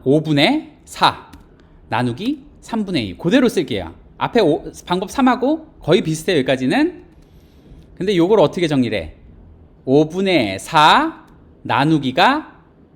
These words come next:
곱하기로 바뀌고, 그 다음 곱하기로 바뀌면서 분모 분자가 어떻게 돼요? 요렇게 뒤바뀌죠, 그죠?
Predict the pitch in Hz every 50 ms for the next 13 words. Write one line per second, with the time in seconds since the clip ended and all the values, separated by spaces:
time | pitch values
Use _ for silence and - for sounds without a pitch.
0 | _ - _ - - - - 104 - - 139 151 143 - 160 180 202 208 196 214
1 | 190 180 143 135 120 120 - 110 - 131 151 220 294 - - - _ - - _
2 | _ _ _ - - 127 151 147 175 220 277 339 - - - - - - - _
3 | - - 165 156 202 190 190 190 160 147 139 - 165 151 139 156 143 - 151 156
4 | 170 160 156 139 151 139 123 107 - - 120 101 95 117 170 285 330 - - _
5 | _ _ _ _ _ - - _ _ _ - - _ - - - - - - -
6 | - - - - - - - - _ - - - 117 131 165 202 262 277 269 -
7 | - 214 156 127 - 139 - 110 - - 95 85 107 98 113 135 - 330